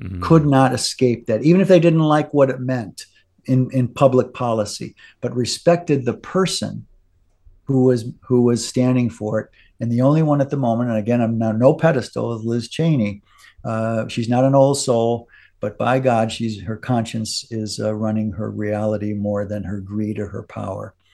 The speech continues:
Speaker 2: So the answer is possibly, but not in the current system.
Speaker 1: Yeah. Okay. Well, we've been going for a while, so we, we'd better close. I, I, um, I'm freshly caffeinated, so I still have, like,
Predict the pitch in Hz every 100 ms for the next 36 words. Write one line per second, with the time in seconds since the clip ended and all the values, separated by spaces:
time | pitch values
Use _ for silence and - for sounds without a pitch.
0 | _ - - - - - 139 135 131 -
1 | - 151 175 170 165 156 147 - _ -
2 | 190 175 - 131 117 - - _ _ 143
3 | 143 151 156 135 - 135 117 - 120 -
4 | - - - - - _ 85 80 73 _
5 | _ _ _ _ 98 95 92 90 92 92
6 | - - - _ 127 117 110 107 101 104
7 | 98 98 92 - 101 95 101 101 92 92
8 | 87 - 90 90 90 92 - 95 90 98
9 | 107 92 90 87 _ _ _ 110 95 120
10 | 107 113 95 104 98 92 95 87 87 -
11 | 92 90 - 92 92 87 90